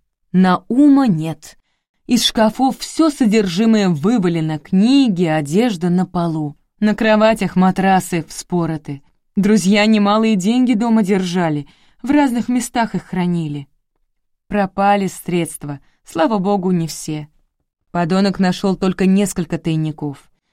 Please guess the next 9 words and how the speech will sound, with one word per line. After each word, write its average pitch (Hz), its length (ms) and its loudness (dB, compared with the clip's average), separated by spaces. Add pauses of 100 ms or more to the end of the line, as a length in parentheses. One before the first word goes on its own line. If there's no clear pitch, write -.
(360)
Морина 277 600 2
опустила 165 560 -6
руки. 147 400 -10 (800)
Браслеты 254 560 2
тогда 208 320 0
на 202 180 4
ноги 180 320 2
не 170 200 2
надевали, 170 760 0